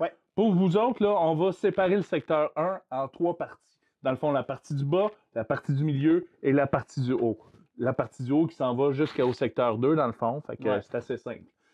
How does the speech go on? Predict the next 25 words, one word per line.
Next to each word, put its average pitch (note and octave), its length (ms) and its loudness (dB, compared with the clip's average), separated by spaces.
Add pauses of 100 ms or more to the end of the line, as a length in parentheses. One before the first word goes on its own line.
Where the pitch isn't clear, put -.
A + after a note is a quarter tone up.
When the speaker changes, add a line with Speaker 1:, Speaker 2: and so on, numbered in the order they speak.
(120)
Speaker 2:
La C3+ 140 2
partie D3+ 320 -4
du C#3+ 100 0
bas, F#3 280 2
c'est E3 260 2 (100)
Mosquito G#3 680 0
en E3+ 120 -2
descendant E3+ 500 -2
jusqu'à D#3+ 280 -6
l'embouchure. D3 640 -2 (280)
Ensuite, F#3+ 460 0 (120)
la B2+ 120 -10
partie - 320 -4
du C3+ 120 0
milieu, C#3 460 2 (200)
de C3+ 160 2
Bluff D3 420 2 (220)
jusqu'à C#3 480 0
Mosquito. E3+ 560 -4 (240)
Et C3+ 140 -2
ensuite, F3+ 360 0
on C#3+ 80 2
finit D#3 380 -2
en D3 220 0
haut D#3+ 220 2